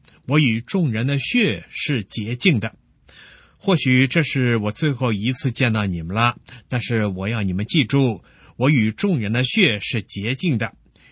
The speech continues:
我要你们记住，我是洁净的。第二十七节说：“因为神的旨意，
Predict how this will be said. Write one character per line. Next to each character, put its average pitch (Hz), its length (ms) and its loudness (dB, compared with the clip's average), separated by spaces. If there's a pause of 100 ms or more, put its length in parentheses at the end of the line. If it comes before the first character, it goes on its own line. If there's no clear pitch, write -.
(160)
我 117 140 -2
要 120 140 -2
你 101 120 -4
们 101 140 -4
记 156 180 0
住， 123 220 0
我 95 100 -8
是 107 220 -6
洁 117 240 -4
净 170 180 2
的。 127 160 0 (880)
第 156 120 -10
二 - 200 -4
十 120 260 -6
七 - 360 -4
节 107 200 -4
说 135 320 -4 (400)
：“因 202 160 -4
为 190 140 0
神 143 220 -2
的 190 100 2
旨 95 240 -6
意， 151 280 -2